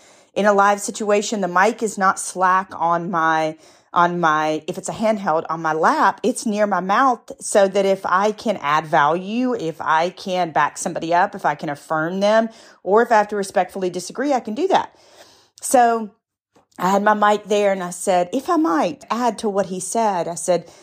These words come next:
"So many of us are terrified of our pain. And we won't," and I'm just paraphrasing now, "we won't, we won't sit with our pain." But that is where the true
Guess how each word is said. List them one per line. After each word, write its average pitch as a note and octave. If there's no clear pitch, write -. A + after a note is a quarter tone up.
"So D4+
many C4
of D#3
us D3
are G3
terrified F#3+
of F3
our G#3
pain. D#4
And G3
we C#4
won't," A#3
and F3+
I'm E3
just D3+
paraphrasing D#3+
now, C#3+
"we B3
won't, D4
we G#3+
won't A#3+
sit -
with E4
our C#3+
pain." D#3
But -
that D4
is G#3
where B3+
the F3+
true C4+